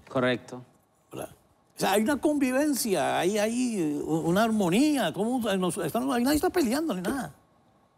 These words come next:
Speaker 2: Digo yo, y si fuera un asunto religioso, ah, pues me dice la persona, me dice, "Usted está en el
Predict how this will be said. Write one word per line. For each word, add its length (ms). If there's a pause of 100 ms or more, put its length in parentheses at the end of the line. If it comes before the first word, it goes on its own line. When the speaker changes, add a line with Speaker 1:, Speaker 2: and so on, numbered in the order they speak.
(1700)
Speaker 2:
Digo 220
yo, 120
y 200
si 140
fuera 240
un 100
asunto 380
religioso, 800
ah, 100
pues 140
me 80
dice 180
la 120
persona, 260
me 80
dice, 120
"Usted 140
está 160
en 120
el 100